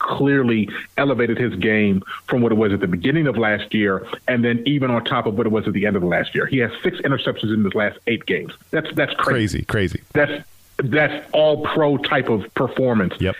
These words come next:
Speaker 1: out of a second year player. He hasn't even started sixteen games in his career yet 'cause he missed several games with injury last year. So he hasn't even played in a full season worth of games, and he's already playing like one of the best cornerbacks in the N F L. Michael Parsons is just,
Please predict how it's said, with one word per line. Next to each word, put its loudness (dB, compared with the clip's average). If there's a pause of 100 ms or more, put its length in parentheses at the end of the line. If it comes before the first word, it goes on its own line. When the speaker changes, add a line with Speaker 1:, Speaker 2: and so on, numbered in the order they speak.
Speaker 1:
out 2
of 0
a 0
second 0
year 2
player. -2
He 0
hasn't 2
even 0
started 0
sixteen 0
games 2
in 2
his 0
career 2
yet 0 (180)
'cause 0
he 2
missed 0
several 0
games 0
with 0
injury 2
last 0
year. -4 (220)
So 0
he 2
hasn't 2
even 2
played 0
in 2
a 2 (100)
full 0 (100)
season 2
worth 0
of -2
games, 2 (300)
and 2
he's 0
already 2
playing 0
like 2
one 2
of 4
the 0
best -2
cornerbacks 0
in 2
the 2
N 0
F -6
L. -2 (500)
Michael 2
Parsons 0 (100)
is 2
just, -4